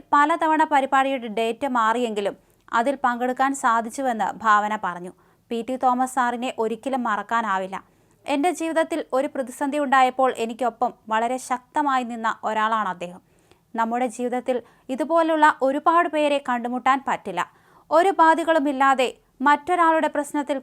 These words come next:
കൂടെ നിൽക്കാൻ വലിയ മനസ്സ് തന്നെ വേണം. എനിക്കും എൻ്റെ കുടുംബത്തിനും പി ടി തോമസ് സാറിനെ ഒരിക്കലും മറക്കാൻ പറ്റില്ല. ഈ ചടങ്ങിലേക്ക് ഉമ്മച്ചേച്ചി വിളിക്കുക എന്ന് പറഞ്ഞാൽ പി ടി തോമസ് സാർ വിളിക്കുക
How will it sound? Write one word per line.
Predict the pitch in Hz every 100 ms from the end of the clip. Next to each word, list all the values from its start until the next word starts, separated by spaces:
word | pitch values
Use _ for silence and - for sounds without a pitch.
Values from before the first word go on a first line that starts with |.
| 262
കൂടെ | 262 277 262
നിൽക്കാൻ | 247 254 233 - 226
വലിയ | 240 247 277 247
മനസ്സ് | 233 247 277
തന്നെ | 240 202 185
വേണം. | 175 170 _ _ _
എനിക്കും | 226 233 226 254 240
എൻ്റെ | 247 -
കുടുംബത്തിനും | 277 247 233 240 240 -
പി | 240 226
ടി | 262 262
തോമസ് | 254 262 262
സാറിനെ | 240 233 233 220
ഒരിക്കലും | 220 226 262 214 -
മറക്കാൻ | 208 214 254 240
പറ്റില്ല. | 180 170 175 - _ _ _ _
ഈ | 269 262
ചടങ്ങിലേക്ക് | 277 262 269 285 277 320 - 254
ഉമ്മച്ചേച്ചി | 254 277 294 294 294
വിളിക്കുക | 262 247 269 277 277 240
എന്ന് | 240 233
പറഞ്ഞാൽ | 214 208 214 - _ _ _
പി | 320 311
ടി | 359 349
തോമസ് | 320 320 311
സാർ | 311 311 - 240
വിളിക്കുക | 254 262 294